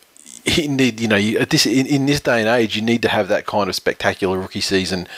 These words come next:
just to get yourself off on the right start, and you need to kind of continue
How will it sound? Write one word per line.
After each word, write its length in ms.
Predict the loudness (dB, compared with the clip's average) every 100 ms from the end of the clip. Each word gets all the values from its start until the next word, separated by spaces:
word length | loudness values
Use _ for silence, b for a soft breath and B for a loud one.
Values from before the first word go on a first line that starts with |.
| B B B -2
just 180 | 0 0
to 60 | 0
get 200 | 0 0
yourself 280 | 0 0
off 140 | 0 -2
on 60 | 0
the 100 | 2
right 200 | 2 2
start, 440 | 2 4 4 0 B B B _
and 240 | 2 2 2
you 60 |
need 180 | 2 2
to 60 | 0
kind 240 | 0 0
of 60 | 0
continue 640 | -4 -2 -2 0 -2 -2